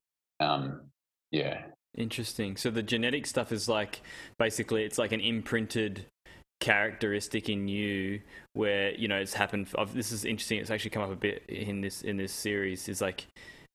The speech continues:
Speaker 2: you know, I've just, it's, it's literally transferred from generation to generation. And then, like, you know, perhaps you saw your parents do it and then it's like, or your dad do it. And it's just like, phew, it's normal to you, right?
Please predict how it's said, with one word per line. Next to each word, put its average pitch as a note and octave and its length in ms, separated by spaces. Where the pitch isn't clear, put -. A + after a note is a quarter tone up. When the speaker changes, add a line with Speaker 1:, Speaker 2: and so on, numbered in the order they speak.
Speaker 2:
you G#2 100
know, F#2+ 140
I've F#2+ 240
just, - 360
it's, - 180
it's A2+ 160
literally A2+ 420
transferred G2+ 920
from F#2+ 540
generation F#2+ 420
to G2 80
generation. G2 540
And F#2 100
then, F#2+ 180
like, F#2 360
you G#2 100
know, F2+ 100
perhaps F#2+ 380
you G2 60
saw - 140
your F#2 140
parents G2+ 520
do G2 160
it - 100
and F#2+ 160
then F#2 100
it's - 200
like, F2+ 280
or G2 60
your F#2 120
dad F#2+ 300
do F#2+ 160
it. F2+ 60
And F#2 100
it's - 120
just - 180
like, - 160
phew, A#2 160
it's - 160
normal G#2 260
to F#2 120
you, E2+ 120
right? G#2+ 200